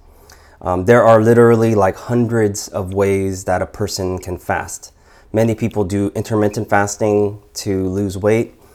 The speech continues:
Some people fast from, like, carbs and sugar in order to bring down their, like, blood sugar levels.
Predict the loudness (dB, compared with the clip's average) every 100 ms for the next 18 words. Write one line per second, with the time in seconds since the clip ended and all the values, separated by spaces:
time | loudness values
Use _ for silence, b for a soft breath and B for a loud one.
0 | b b 0 2 2 -2 0 0 2 2
1 | 4 0 -4 -2 0 0 0 -2 -4 -4
2 | 2 4 4 0 -6 -4 -4 -2 0 0
3 | -2 -4 -2 -2 -4 -6 -2 0 2 2
4 | 0 0 -2 -2 -4 -4 -4 -4 -4 -6
5 | -2 0 0 0 -2 -2 -8